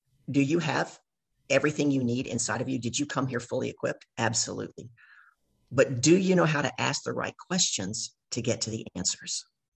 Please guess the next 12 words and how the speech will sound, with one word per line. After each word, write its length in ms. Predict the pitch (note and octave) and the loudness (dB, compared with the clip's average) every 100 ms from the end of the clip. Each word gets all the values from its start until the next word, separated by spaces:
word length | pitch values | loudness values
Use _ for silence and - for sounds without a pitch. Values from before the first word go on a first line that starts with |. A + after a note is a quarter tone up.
| _ _ _ _ _ _ _ - - - - _ - | _ _ _ _ _ _ _ -20 -20 -20 -20 _ 4
And 200 | D3 C3+ | 4 6
oftentimes, 1000 | C#3 F3+ F#3+ D#3+ D3+ - G3 F#3 B2 B2+ - | 4 4 2 -4 -4 -4 0 2 0 -2 0
what 320 | C3 D3 C#3 | 4 4 4
worked 320 | D3+ E3 - - | 4 4 0 -6
to 100 | C#3 | 0
get 180 | C#3 D3 | 0 0
you 120 | B2+ | -2
to 120 | C3+ | -2
where 140 | C3+ | 0
you 160 | C3 A#2+ | 2 2
are 140 | B2 | 0
today 320 | A#2+ A#2 C3 | 0 0 0